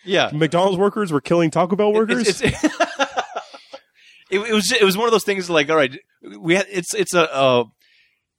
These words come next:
Speaker 1: there's a place here to put a joke, uh,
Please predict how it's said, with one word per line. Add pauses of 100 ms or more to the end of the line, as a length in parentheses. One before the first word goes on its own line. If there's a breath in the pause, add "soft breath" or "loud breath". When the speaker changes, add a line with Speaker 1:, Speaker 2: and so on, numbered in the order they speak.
Speaker 1:
there's
a
place
here
to
put
a
joke, (420)
uh,